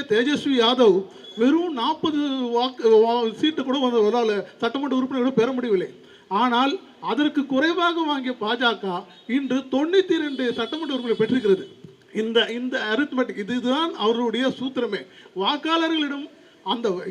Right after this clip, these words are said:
அவ்வளவு, அதாவது, நீங்கள் மக்களுடைய தீர்ப்பை தோற்கடிக்க வேண்டும். நான் நினைப்பது, அதான் பிரகலாத் ராவ் வந்து மிக சிறப்பாக குறிப்பிடுகிறார், முடிவுகள் எழுதப்படுவது மக்களால் அல்ல. முடி-, பீகார் தேர்தல் பாட்னாவில் எழுதப்படவில்லை.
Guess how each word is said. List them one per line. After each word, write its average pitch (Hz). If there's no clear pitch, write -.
அவ்வளவு, 294
அதாவது, 277
நீங்கள் 294
மக்களுடைய 320
தீர்ப்பை 320
தோற்கடிக்க 262
வேண்டும். 254
நான் 269
நினைப்பது, 302
அதான் 208
பிரகலாத் 240
ராவ் 233
வந்து 233
மிக 220
சிறப்பாக 269
குறிப்பிடுகிறார், 247
முடிவுகள் 320
எழுதப்படுவது 277
மக்களால் 269
அல்ல. 269
முடி-, 254
பீகார் 285
தேர்தல் 269
பாட்னாவில் 277
எழுதப்படவில்லை. 269